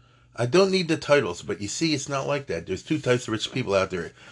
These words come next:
or at least two types. One is the one who says like this, "Darf nicht the kavod. I have the money in the bank, <laughs> you know? I don't have to,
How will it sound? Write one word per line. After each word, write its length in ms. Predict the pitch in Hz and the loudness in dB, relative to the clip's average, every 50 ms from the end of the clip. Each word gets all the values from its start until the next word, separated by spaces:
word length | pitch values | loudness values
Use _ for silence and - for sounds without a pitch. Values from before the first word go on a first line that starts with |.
| - - | -18 -6
or 120 | - - 107 | 0 2 2
at 120 | 101 101 | 2 4
least 260 | 120 160 151 127 - | 4 2 2 2 0
two 120 | - 113 101 | -2 -2 -4
types. 460 | 87 - 92 80 - - - - - _ _ _ _ _ _ _ _ _ _ _ - | -2 -2 -2 -4 -4 -6 -12 -18 -18 _ _ _ _ _ _ _ _ _ _ _ -2
One 200 | 101 123 156 170 | 2 4 4 4
is 120 | 143 101 | 4 4
the 80 | 110 110 | 2 2
one 200 | 107 120 123 120 | 2 2 2 2
who 100 | 107 101 | 2 0
says 260 | - - 110 104 101 | -2 -2 -2 0 0
like 160 | 110 107 104 | -2 -2 0
this, 320 | - 107 92 80 - - - _ _ _ _ _ _ _ _ _ _ _ _ _ _ _ _ - - - - - | 0 -2 -2 -2 -4 -10 -14 _ _ _ _ _ _ _ _ _ _ _ _ _ _ _ _ -16 -14 -12 -10 -6
"Darf 220 | - 120 143 135 - | -2 0 0 0 0
nicht 160 | 151 131 - | 0 -2 -2
the 80 | - - | -2 0
kavod. 360 | - 104 101 95 104 127 135 - _ _ _ _ _ _ _ _ | 4 4 4 4 2 0 -4 -8 _ _ _ _ _ _ _ _
I 40 | - | 0
have 140 | 107 117 117 | 0 0 0
the 80 | 117 120 | 0 0
money 220 | 120 120 123 123 | 0 2 2 0
in 80 | 117 101 | 0 -2
the 80 | 101 | -2
bank, 380 | 85 92 90 98 120 123 - - _ _ _ - | 0 0 -2 -2 -2 -6 -8 -14 _ _ _ -20
<laughs> 180 | - - _ | -20 -20 _
you 140 | - 113 117 - | -16 -14 -8 -4
know? 300 | 117 117 131 180 208 180 _ _ _ _ _ _ _ _ _ _ _ _ _ _ _ - | -2 -2 0 -2 -4 -6 _ _ _ _ _ _ _ _ _ _ _ _ _ _ _ -10
I 100 | - 95 | -6 -2
don't 160 | 98 127 131 | 0 2 2
have 160 | 127 117 - | 2 2 2
to, 220 | - 107 95 98 | 0 0 0 0